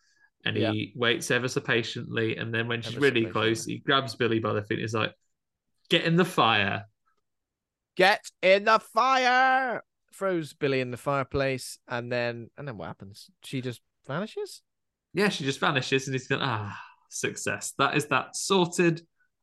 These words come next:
Speaker 2: That's all you
Speaker 1: Everything's
Speaker 2: gotta
Speaker 1: all
Speaker 2: do.
Speaker 1: good." And then he has a sudden realization. "Hang on a minute. Did it say that you were the last,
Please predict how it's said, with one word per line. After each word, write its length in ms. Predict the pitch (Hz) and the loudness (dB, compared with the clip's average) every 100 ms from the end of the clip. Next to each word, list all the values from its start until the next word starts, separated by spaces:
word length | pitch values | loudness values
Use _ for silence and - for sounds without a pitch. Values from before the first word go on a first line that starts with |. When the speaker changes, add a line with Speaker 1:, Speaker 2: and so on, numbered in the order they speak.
| _ - | _ -2
Speaker 2:
That's 160 | 170 | 2
all 120 | 135 | 2
you 80 | 151 | 2
Speaker 1:
Everything's 0 | |
Speaker 2:
gotta 180 | 131 - | 0 2
Speaker 1:
all 160 | 113 240 | 6 6
Speaker 2:
do. 60 | |
Speaker 1:
good." 280 | 156 120 - - _ _ _ | 6 2 0 -10 _ _ _
And 180 | 120 110 | -6 -2
then 160 | 120 113 | 0 2
he 80 | 107 | 2
has 140 | 107 | 0
a 40 | 104 | -2
sudden 340 | - 120 127 | -2 -2 0
realization. 1000 | 120 120 117 113 113 110 104 - 113 104 _ _ _ _ _ _ _ _ _ _ - | 0 2 2 0 0 -2 -2 -6 -10 -12 _ _ _ _ _ _ _ _ _ _ -10
"Hang 160 | 127 | -6
on 120 | 101 95 | -6 -6
a 100 | 98 | -4
minute. 220 | 120 - _ _ _ _ _ _ _ _ _ _ _ _ _ _ _ _ _ _ | -6 -8 _ _ _ _ _ _ _ _ _ _ _ _ _ _ _ _ _ _
Did 100 | 123 | -6
it 120 | 135 | -6
say 220 | - 127 | -2 0
that 160 | 131 135 | 0 -2
you 200 | 135 135 | -2 0
were 60 | 135 | 0
the 120 | 143 | 2
last, 440 | 170 147 160 - | 2 2 -2 -12